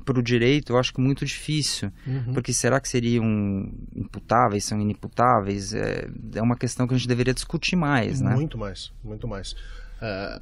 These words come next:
Speaker 2: um exemplo que me vem à mente é o caso do Maníaco do Parque. Foi feito um trabalho sensacional, me lembro, pelo menos sob a ótica do direito.
Speaker 1: Aham.
Speaker 2: Pelo meu querido amigo, professor, promotor, professor de Direito Edilson Mogeno Bonfim, em que ele identificou uma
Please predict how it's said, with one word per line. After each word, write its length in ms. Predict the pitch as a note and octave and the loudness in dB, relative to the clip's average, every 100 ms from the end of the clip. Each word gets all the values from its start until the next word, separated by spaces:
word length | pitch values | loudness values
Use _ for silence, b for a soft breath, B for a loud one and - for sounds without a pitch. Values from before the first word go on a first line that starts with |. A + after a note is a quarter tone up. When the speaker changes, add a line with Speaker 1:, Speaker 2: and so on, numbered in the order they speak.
| - | -10
Speaker 2:
um 240 | B2 B2 B2 | -2 0 2
exemplo 360 | A2+ B2 A#2+ | 2 0 -2
que 80 | A#2 | -2
me 100 | B2 | -2
vem 180 | G#2+ A2+ | 0 -2
à 80 | A2 | -2
mente 460 | A2+ B2+ D3+ - A#2+ | 0 2 2 0 -2
é 40 | |
o 80 | G#2+ | -2
caso 360 | A#2+ A#2 A2 | -2 -2 -2
do 340 | A2 A#2 A2 G#2 | -2 -2 -2 -4
Maníaco 400 | A2 A2+ G#2+ A2 | -4 -4 -4 -4
do 100 | G#2+ | -8
Parque. 540 | - G2+ F#2 - - - b b b b | -4 -6 -6 -10 -16 -18 b b b b
Foi 120 | A2+ | -6
feito 240 | A#2 A2+ | -4 -4
um 40 | A2+ | -4
trabalho 540 | A#2 G#2+ G#2+ G2+ F#2+ - - - - - - | -4 -2 -2 -2 -4 -8 -18 -18 -18 -16 -6
sensacional, 960 | - B2+ A#2 A2+ - A2+ G#2+ A2 C#3+ E3 | -2 2 2 2 0 -2 -2 -2 -2 -2
me 140 | A#2 | 0
lembro, 420 | G#2+ A2+ C3 B2 - - | 2 2 2 -2 -8 -6
pelo 160 | A#2 A2 | -2 2
menos 380 | B2 B2+ A#2+ - - - | 2 2 0 -4 -10 -8
sob 220 | - A2 | -2 2
a 40 | A2 | 2
ótica 260 | A2+ - | 2 0
do 100 | A#2+ | 0
direito. 500 | A#2 A#2+ G2 F2+ - - A2+ | 2 4 2 0 -6 2 6
Speaker 1:
Aham. 320 | G#2+ G#2 C3+ - B B B B B - | 6 6 2 -4 B B B B B -6
Speaker 2:
Pelo 120 | G#2 | 0
meu 100 | B2 | 2
querido 260 | B2 B2 B2 | 4 4 4
amigo, 300 | A#2 B2+ B2 | 6 6 4
professor, 580 | A#2+ A2 - A#2+ A#2 G#2 B B B B - - - | 2 0 0 2 0 -2 B B B B -2 0 2
promotor, 640 | A#2+ A2+ A2 - C3 B2+ - - | 2 2 2 4 4 4 -2 -6
professor 580 | A2 A#2 - A#2+ A#2 | -4 -2 -2 0 0
de 160 | A2 A2 | 0 -2
Direito 460 | A2+ A2 A2+ G#2+ A2 | -2 0 0 0 -2
Edilson 360 | G2 A2 - | -2 -2 -2
Mogeno 380 | A2 G2+ G#2+ G#2+ | -2 0 0 0
Bonfim, 560 | A2 C3 - C#3+ F3+ - | 0 -2 0 2 2 2
em 100 | F3+ | -2
que 120 | - | 0
ele 100 | F3 | 0
identificou 580 | E3+ E3+ - D#3 - F3 | 2 2 2 -2 2 2
uma 180 | E3+ | 2